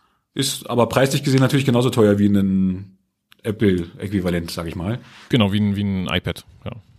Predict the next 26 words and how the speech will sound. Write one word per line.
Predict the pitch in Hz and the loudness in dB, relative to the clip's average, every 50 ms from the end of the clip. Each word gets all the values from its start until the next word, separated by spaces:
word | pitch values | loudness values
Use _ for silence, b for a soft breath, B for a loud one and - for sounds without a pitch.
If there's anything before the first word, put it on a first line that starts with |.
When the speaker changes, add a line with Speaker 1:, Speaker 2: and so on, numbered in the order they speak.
| _ - - - _ _ _ _ _ _ _ _ _ _ _ | _ -20 -20 -20 _ _ _ _ _ _ _ _ _ _ _
Speaker 2:
Das | - 117 - | -4 -2 0
Speaker 1:
Ja, | 95 104 | 2 2
das | 110 101 | 2 2
darf | 113 107 - | 2 2 2
man | 123 - | 4 4
halt | 113 117 | 2 2
nicht | 120 104 | 0 0
vergleichen, | - 107 90 95 107 123 - - 82 | -2 0 0 2 0 0 0 -2 -4
ne? | 95 | -4
Ich | 101 104 | -4 -6
hab | 101 | -6
mir | 101 101 | -6 -4
das | 95 95 92 | -4 -4 -4
ja | - 87 | -6 -4
angeguckt. | 90 101 95 - - 78 - - | -4 -4 -6 -6 -10 -16 -16 -14
Also, | - 82 90 82 80 - _ | -12 -10 -10 -10 -10 -12 _
es | - 87 - | -12 -6 -2
kommt | - 131 123 120 | -2 -2 0 2
darauf | 113 104 104 | 0 0 0
an, | 107 104 101 | 2 2 2
welches | 104 113 - 135 - | 2 2 2 0 -2
du | - - | -2 -4
vergleichst. | 95 - 92 85 85 82 85 | -4 -4 -4 -4 -4 -6 -6
Es | - - | -8 -8
gibt | - 101 - | -8 -6 -2
ja | 107 101 95 | -2 -2 -2